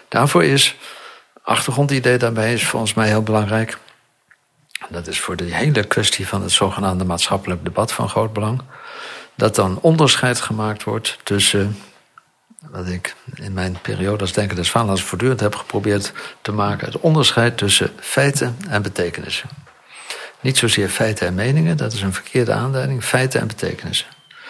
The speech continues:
Feiten kun je kennen, kun je vaststellen. En daar hebben we deskundigen voor die feiten kunnen vaststellen. Dat is niet de taak van de politiek. De politiek mag zich daarop gewoon feit-,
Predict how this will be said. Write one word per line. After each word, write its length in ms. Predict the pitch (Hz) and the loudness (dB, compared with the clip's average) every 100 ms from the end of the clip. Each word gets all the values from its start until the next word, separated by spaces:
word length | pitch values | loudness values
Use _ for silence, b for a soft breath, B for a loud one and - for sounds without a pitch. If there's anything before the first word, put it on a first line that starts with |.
| B B | B B
Feiten 420 | - - 147 151 131 | -4 4 4 4 2
kun 180 | 110 | 0
je 80 | 92 | 0
kennen, 360 | - 135 151 143 | 2 2 2 2
kun 140 | 107 | -2
je 100 | 92 | -2
vaststellen. 560 | 80 127 - 127 120 127 - - B B B B - | 2 4 4 2 2 0 -6 -18 B B B B -6
En 140 | 110 | 0
daar 140 | 107 | 4
hebben 220 | 107 107 95 | 4 2 0
we 80 | |
deskundigen 600 | 90 92 - 123 110 107 | 0 2 2 0 -2 -4
voor 260 | 95 101 101 | -4 -2 0
die 120 | 92 | -2
feiten 340 | - 101 98 98 | 2 2 2 -2
kunnen 220 | 90 87 | -6 -4
vaststellen. 500 | 85 80 - - - - | 0 0 0 -4 -14 -8
Dat 120 | 98 | -4
is 80 | 98 | 2
niet 160 | 143 156 | 2 2
de 100 | 135 | 2
taak 220 | 117 110 | 0 0
van 140 | - | 0
de 60 | 95 | -4
politiek. 540 | - 95 80 - - | -4 -6 -6 -12 -14
De 240 | - - 123 | -16 -18 -6
politiek 440 | 104 98 87 147 131 | -2 -2 -2 -4 -2
mag 160 | 117 | 2
zich 240 | - 101 90 | 2 0 0
daarop 460 | 107 113 98 90 | 0 2 0 -4
gewoon 340 | - 85 110 101 | -4 -2 -2 -2
feit-, 340 | - 107 104 | -2 -2 -4